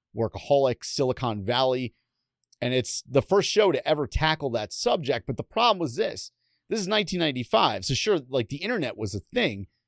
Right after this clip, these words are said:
but only fourteen percent of Americans actually had a computer in their homes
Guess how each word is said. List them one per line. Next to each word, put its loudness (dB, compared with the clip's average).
but 2
only 2
fourteen 0
percent -2
of -4
Americans -2
actually -6
had -4
a -4
computer -8
in -8
their -6
homes -2